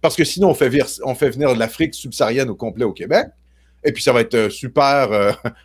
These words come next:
tout cas peut-être à court terme pour le P I B, à long terme, je ne sais pas, parce que si on devient l'Afrique, vous savez, c'est aussi pour ça que je suis un nationaliste. Moi, je pense que les nations existent avant tout parce qu'il y a des peuples qui constituent ces nations.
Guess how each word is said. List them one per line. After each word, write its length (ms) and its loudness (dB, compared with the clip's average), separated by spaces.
tout 60 -20
cas 80 -2
peut-être 280 -6
à 80 -2
court 200 -4
terme 180 2
pour 120 -6
le 80 -6
P 100 -4
I 60 0
B, 140 0
à 60 6
long 160 2
terme, 220 0
je 80 -6
ne 60 -8
sais 160 -6
pas, 180 2
parce 160 -6
que 80 -12
si 140 -10
on 60 -8
devient 220 -6
l'Afrique, 340 -10
vous 100 -10
savez, 180 4
c'est 100 2
aussi 220 -6
pour 160 -4
ça 80 2
que 60 -4
je 40 -10
suis 80 -6
un 60 -4
nationaliste. 600 -6
Moi, 80 2
je 100 0
pense 220 0
que 80 -2
les 120 0
nations 380 0
existent 520 -2
avant 300 0
tout 340 2
parce 160 0
qu'il 120 0
y 80 4
a 40 2
des 120 0
peuples 500 0
qui 180 -12
constituent 600 -4
ces 160 -2
nations. 500 0